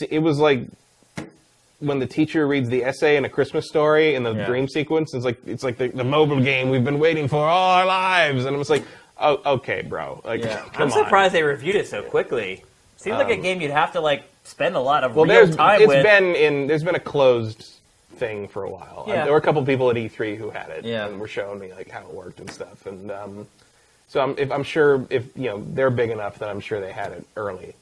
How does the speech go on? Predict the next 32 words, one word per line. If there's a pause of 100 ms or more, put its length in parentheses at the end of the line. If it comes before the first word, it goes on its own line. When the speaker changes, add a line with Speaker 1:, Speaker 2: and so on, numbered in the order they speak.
(200)
Speaker 2:
Probably.
Oh,
they're,
Speaker 1:
Um,
Speaker 2:
yeah,
they're
Pocket
Gamers,
so. (300)
Speaker 1:
Uh, (100)
I
don't
think
it's
all
that
good,
and
I,
they
don't
give,
give
any
scores,
so
it
doesn't
help
me. (560)
But,
um,